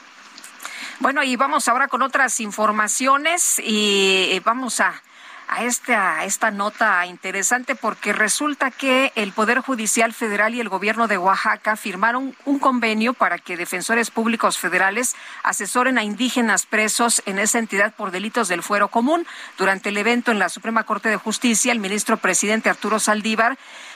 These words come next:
pues, surgió acabar con el racismo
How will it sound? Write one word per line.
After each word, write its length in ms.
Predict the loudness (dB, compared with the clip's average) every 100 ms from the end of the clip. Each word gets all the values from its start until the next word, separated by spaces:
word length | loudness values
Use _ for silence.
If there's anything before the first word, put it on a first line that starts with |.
| -4
pues, 140 | 0
surgió 560 | 2 2 4 4 4 2
acabar 520 | 0 2 2 2 2
con 180 | -2 -2
el 140 | 0
racismo 840 | 2 2 0 -2 0 2 4 2